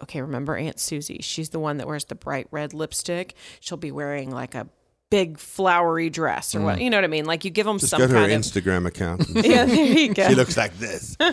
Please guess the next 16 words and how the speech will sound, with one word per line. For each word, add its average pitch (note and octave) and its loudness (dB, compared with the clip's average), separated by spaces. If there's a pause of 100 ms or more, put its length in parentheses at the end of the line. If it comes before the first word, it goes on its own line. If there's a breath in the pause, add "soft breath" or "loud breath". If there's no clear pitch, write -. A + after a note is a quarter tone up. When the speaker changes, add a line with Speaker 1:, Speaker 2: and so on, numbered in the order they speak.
(120)
Speaker 3:
<laughs> - -8
Here's E3+ 6
the F#3 6
other C#3+ 2
thing A#2+ 2
I G#2+ 4
think A2 -4
we G2+ 4
need F#2+ 0
to F2+ -2
be, - -6
be F2+ 2
very, F2 4
very E2+ 0
clear D#2+ -2
about. - -6